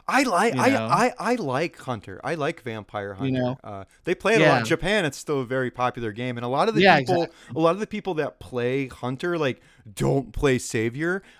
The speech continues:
Speaker 1: Um, other than, like, I saw, uh, I saw T K O recently was playing some Savior, so I was, like,
Speaker 2: Mm-hmm.
Speaker 1: surprised at that, the Hunter
Speaker 2: Yeah.
Speaker 1: Sasquatch.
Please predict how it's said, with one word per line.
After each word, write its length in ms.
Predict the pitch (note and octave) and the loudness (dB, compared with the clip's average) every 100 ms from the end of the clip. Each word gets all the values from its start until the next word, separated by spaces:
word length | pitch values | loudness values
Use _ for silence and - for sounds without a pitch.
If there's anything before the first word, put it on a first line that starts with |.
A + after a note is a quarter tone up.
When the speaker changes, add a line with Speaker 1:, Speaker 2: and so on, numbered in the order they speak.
| - | -4
Speaker 1:
Um, 280 | C3 C3 C3+ | 0 0 -2
other 240 | D3 E3 F#3+ | -2 0 0
than, 260 | F#3 F3 | -2 -4
like, 200 | D#3 C3+ | -2 -4
I 80 | C3+ | -4
saw, 420 | C3+ - E3+ D#3 C3+ | -4 0 2 2 0
uh, 380 | B2 A#2 G#2 G2 - _ _ _ | -2 -2 -4 -6 -16 _ _ _
I 60 | B2+ | -8
saw 280 | - E3+ D3 | -2 0 0
T 260 | - F3 | -4 -12
K 240 | - F3 C3 | -4 0 2
O 220 | C#3 B2 | 2 0
recently 540 | G#2+ B2+ C3+ A#2 A2+ | -2 -6 -6 -8 -8
was 160 | G2+ G2+ | -8 -12
playing 380 | - A2+ G#2+ G2+ | -10 -8 -8 -10
some 220 | - F#2 | -12 -10
Savior, 480 | - F#2 F2 F2 F2+ | -6 -6 -8 -14 -16
so 200 | - G2 | -8 -4
I 100 | F#2+ | -2
was, 180 | F#2+ - | -4 -8
like, 160 | F2+ F2 | -10 -4
Speaker 2:
Mm-hmm. 140 | D#3 C#3 | -2 0
Speaker 1:
surprised 360 | A#2+ G#2 F#2 - | 0 -2 -4 -8
at 120 | - | -14
that, 260 | F2+ F2 - | -12 -14 -16
the 220 | F2+ F#2+ - | -16 -18 -14
Hunter 300 | - A#2 A#2+ | -4 -2 0
Speaker 2:
Yeah. 180 | C3+ A#2+ | 0 0
Speaker 1:
Sasquatch. 600 | G2 - F#2+ F#2+ - | -4 -8 -10 -10 -12